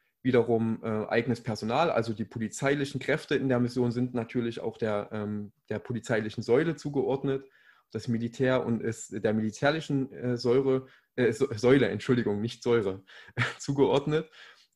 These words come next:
Und, äh, jede, jede Säule hat auch ein Führungsteam, das sie betreut. Im Militärischen ist das, äh, wenn ich jetzt,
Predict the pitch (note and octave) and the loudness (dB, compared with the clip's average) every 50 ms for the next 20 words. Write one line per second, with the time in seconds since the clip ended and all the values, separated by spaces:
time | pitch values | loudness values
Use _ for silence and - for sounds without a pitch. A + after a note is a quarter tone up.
0 | _ - B2+ B2 B2+ B2 B2 B2+ B2 A#2+ A#2+ A#2+ A#2+ - - _ _ _ - A2+ | _ 4 8 8 8 6 6 4 4 6 6 4 2 -2 -10 _ _ _ -2 2
1 | B2+ C3+ C#3 D3 C#3 C3+ B2+ B2 A#2+ - - - - B2+ B2+ B2+ B2 A#2+ - A#2+ | 4 6 8 8 8 8 8 6 4 2 0 -2 0 0 2 2 2 4 6 6
2 | C3+ F3+ G3+ F3+ C#3+ D3 D3 C#3+ B2+ - - G#2 G#2+ G#2+ - F3+ G#3 A3+ G#3 F#3+ | 8 8 8 6 6 4 4 2 2 2 0 -2 -4 -2 0 2 2 4 4 2
3 | F3+ - - - F3 E3+ E3+ F3 F3 D#3+ C#3 A#2 - - G#2+ A2 G#2+ - - C#3+ | 0 -2 -6 -4 -2 0 0 0 -2 -4 -4 -6 -6 -6 -6 -6 -8 -6 -2 0
4 | C#3+ D#3 D#3+ D3+ - B2+ A#2+ A#2 A2+ - - C3+ C3 C3+ C3+ B2 - - - - | 2 2 2 0 0 0 0 0 0 0 2 2 2 2 0 -4 -4 -6 -6 -4
5 | - A#2+ A#2 A2+ - - - A#2 A2+ A2 A2+ A#2 A#2+ A2+ B2+ A#2 - - - - | -2 -2 -2 -2 -4 -4 -2 0 0 2 2 0 0 0 -2 -2 -4 -8 -20 -20